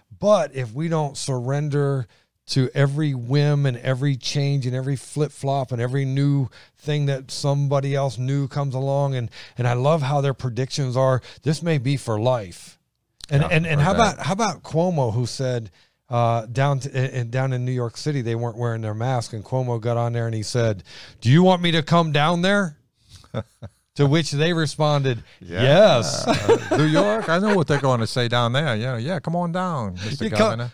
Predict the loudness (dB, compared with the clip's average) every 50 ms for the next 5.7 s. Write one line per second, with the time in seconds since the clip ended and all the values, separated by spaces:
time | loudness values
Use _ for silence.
0 | _ _ -6 -4 -2 0 0 0 2 0 -2 -2 -2 -6 -2 -2 -2 -2 -2 -2
1 | -4 -4 -6 -6 _ _ _ -6 -4 -2 -2 0 0 0 0 0 0 0 -2 -2
2 | 0 2 2 2 2 0 0 -2 -2 0 0 0 2 2 0 0 2 2 2 2
3 | 0 0 -2 -4 -6 -6 -6 -6 -6 -6 -6 -6 -8 -10 -6 -6 -6 -6 -4 -6
4 | -6 -6 -4 -2 0 0 0 0 2 2 2 0 0 0 -2 -2 -2 0 0 0
5 | 0 0 0 -2 -2 -4 -4 -2 0 0 0 0 2 2